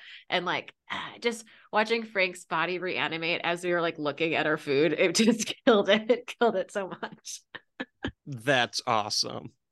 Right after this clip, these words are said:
Speaker 2: I
Speaker 1: Yeah.
Speaker 2: love Hellraiser, by the way.
Speaker 1: Love Clive Barker.
Speaker 2: Yeah, and he actually made my favorite ghosty move. Well, he wrote the short story that was the inspiration for my favorite ghosty movie, Candyman.
Speaker 1: Oh, yep.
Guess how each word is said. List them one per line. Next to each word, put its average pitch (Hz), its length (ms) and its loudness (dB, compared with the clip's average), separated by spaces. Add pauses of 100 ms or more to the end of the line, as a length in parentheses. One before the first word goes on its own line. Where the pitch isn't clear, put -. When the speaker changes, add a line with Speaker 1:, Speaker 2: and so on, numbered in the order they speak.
(180)
Speaker 2:
I 170 160 8
Speaker 1:
Yeah. 190 100 0
Speaker 2:
love 123 180 6
Hellraiser, 110 560 -2
by 107 180 2
the 110 120 -2
way. 107 360 -6 (200)
Speaker 1:
Love 180 200 -4
Clive 175 180 -2
Barker. 170 340 -10 (180)
Speaker 2:
Yeah, 139 720 2 (180)
and 147 260 0
he 180 200 0
actually 170 460 0
made 139 260 0 (340)
my 143 300 2
favorite 202 540 -2
ghosty 123 420 -2
move. 117 260 -4 (240)
Well, 139 300 4
he 143 340 0 (100)
wrote 143 340 2
the 131 100 -2
short 131 220 -2
story 127 380 -2
that 117 240 2
was 117 180 0
the 127 80 -2
inspiration 117 540 -4
for 117 140 -8
my 110 140 -4
favorite 185 440 -2
ghosty 120 380 -2
movie, 113 320 -4
Candyman. 151 760 -4 (140)
Speaker 1:
Oh, 151 300 -4
yep. - 280 -10